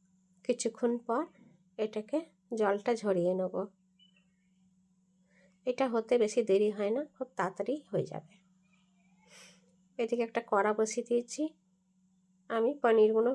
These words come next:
ভাজবার জন্যে। যেহেতু মটর পনির বানাচ্ছি, সেই জন্য পনিরগুলোকে একটু ভাজতে হবে। যতক্ষণ তেলটা গরম হচ্ছে, ততক্ষণ আমি পনিরগুলোকে নিজের হিসাবে মতো কেটে নিচ্ছি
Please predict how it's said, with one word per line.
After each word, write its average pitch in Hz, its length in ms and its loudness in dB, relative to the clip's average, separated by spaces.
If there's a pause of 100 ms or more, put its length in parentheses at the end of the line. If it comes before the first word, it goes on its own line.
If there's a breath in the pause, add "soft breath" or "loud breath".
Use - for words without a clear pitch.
ভাজবার 202 400 -6
জন্যে। 196 320 -6 (540)
যেহেতু 240 360 0 (100)
মটর 202 300 -4
পনির 294 320 -4
বানাচ্ছি, 226 520 -2
সেই 220 240 -2
জন্য 220 180 2 (180)
পনিরগুলোকে 208 560 -2
একটু 190 180 -12
ভাজতে 165 380 -6
হবে। 180 260 -10 (680 soft breath)
যতক্ষণ 285 400 2
তেলটা 254 340 2
গরম 233 260 2
হচ্ছে, 226 280 -2
ততক্ষণ 220 380 -4
আমি 226 160 0
পনিরগুলোকে 208 640 0 (260)
নিজের 220 340 2
হিসাবে 202 480 0
মতো 180 200 -8 (600 soft breath)
কেটে 214 200 2
নিচ্ছি 160 420 -4